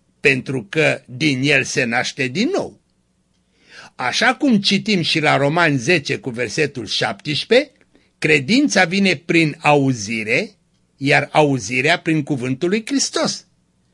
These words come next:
Păi, stați puțin, poate un prunc de câteva luni de zile sau de câțiva anișori să audă cuvântul lui Dumnezeu, să-l înțeleagă și să se decidă asupra primirii sau respingerii lui?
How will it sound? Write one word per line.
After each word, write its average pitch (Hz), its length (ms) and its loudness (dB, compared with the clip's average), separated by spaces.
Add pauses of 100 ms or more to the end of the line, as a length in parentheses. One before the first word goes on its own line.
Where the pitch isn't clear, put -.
(360)
Păi, 135 420 0 (100)
stați - 400 -6
puțin, 196 500 0 (360)
poate 160 380 0
un 139 260 0
prunc 175 420 -2
de 135 160 -2
câteva 139 520 -2
luni 147 280 0
de 131 140 -2
zile 135 480 -2 (160)
sau 208 220 2
de 139 140 0
câțiva 123 380 -2
anișori 143 540 0 (160)
să - 200 -4
audă 135 600 4
cuvântul 123 680 -4
lui 131 160 -2
Dumnezeu, 120 720 -2 (200)
să-l 185 320 4
înțeleagă 135 840 0 (160)
și 226 180 0
să 185 180 -2
se 165 160 0
decidă 151 680 0
asupra 135 600 0
primirii 135 500 0
sau 147 220 0
respingerii 131 720 -2
lui? 190 320 -2